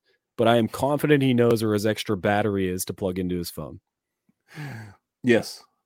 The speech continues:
Speaker 1: Yeah, tr-,
Speaker 2: The club, the
Speaker 1: predictable.
Speaker 2: club, the clubs are packed.
Speaker 1: Yeah.
Speaker 2: The clothes are not.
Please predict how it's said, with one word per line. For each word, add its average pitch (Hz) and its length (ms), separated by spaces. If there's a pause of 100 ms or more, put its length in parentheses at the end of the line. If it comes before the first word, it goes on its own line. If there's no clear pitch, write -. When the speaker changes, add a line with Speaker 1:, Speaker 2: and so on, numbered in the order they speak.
(120)
Speaker 1:
Yeah, 90 300 (220)
tr-, - 140 (140)
Speaker 2:
The 123 120
club, 160 240
the 139 140
Speaker 1:
predictable. 190 220
Speaker 2:
club, 185 140
the 139 80
clubs 180 300
are 123 80
packed. 110 440 (320)
Speaker 1:
Yeah. 92 200
Speaker 2:
The 113 80
clothes 131 320
are 123 80
not. 113 400